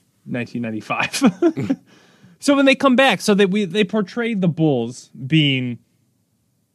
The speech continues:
fine without Michael, right? They're in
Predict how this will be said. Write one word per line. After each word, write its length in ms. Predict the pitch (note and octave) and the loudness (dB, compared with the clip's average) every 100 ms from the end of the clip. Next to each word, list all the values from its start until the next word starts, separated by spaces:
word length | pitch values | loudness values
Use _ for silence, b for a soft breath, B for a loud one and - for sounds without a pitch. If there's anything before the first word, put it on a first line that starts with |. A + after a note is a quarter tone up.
| _ | _
fine 460 | - - E4 D4 C3+ | -16 -2 2 2 0
without 220 | A2+ B2 | -2 -6
Michael, 400 | G#2 G#2+ G#2+ - _ - | -8 -14 -16 -20 _ -16
right? 260 | C#3 E3 - _ - | -12 -12 -14 _ -8
They're 280 | C#3+ C#3 | -2 0
in 40 | B2+ | 0